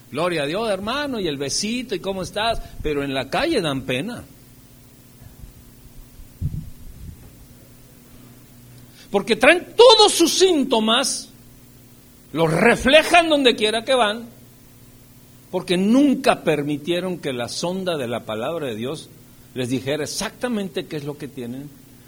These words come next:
para que Él enderezara sus pasos.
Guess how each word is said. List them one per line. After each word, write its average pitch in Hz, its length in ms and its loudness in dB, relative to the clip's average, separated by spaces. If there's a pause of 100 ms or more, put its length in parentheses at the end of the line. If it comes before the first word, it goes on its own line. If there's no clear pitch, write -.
(220)
para 107 260 -8
que 110 120 -8
Él 127 100 -8
enderezara 110 680 -6
sus - 240 -16
pasos. - 640 -18